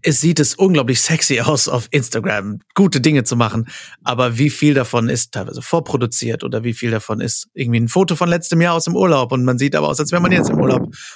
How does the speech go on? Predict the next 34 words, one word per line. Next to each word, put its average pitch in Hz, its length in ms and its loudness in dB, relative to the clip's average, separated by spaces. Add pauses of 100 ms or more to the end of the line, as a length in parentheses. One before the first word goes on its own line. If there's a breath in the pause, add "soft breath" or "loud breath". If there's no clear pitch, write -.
oder 135 160 0
was 131 140 2
auch 127 100 -2
immer. 135 180 2
Deswegen 120 460 0 (280 loud breath)
glaube 117 160 0
ich 139 100 0
auch, 123 80 -2
dass 117 140 -2
es 110 100 -4
zum 123 160 -2
einen 120 220 -2
wichtig 117 280 -2
ist, 117 160 0
mehr 113 200 0
Real-, 104 220 -2
Realität 117 720 -2
auf, 127 400 -2 (640)
auf 123 240 -4
Social-Media-Kanäle 120 840 2
zu 120 120 -6
packen 120 260 -6
und 110 160 -2
gleichzeitig 117 480 -2
aber 113 120 -4
auch 110 80 -6
zu - 100 -8
sagen, 110 220 -2
„Hey, 117 220 0 (580 loud breath)
egal 135 560 0
was 131 160 -2
die 143 120 -2
anderen 127 360 2
machen 113 480 -4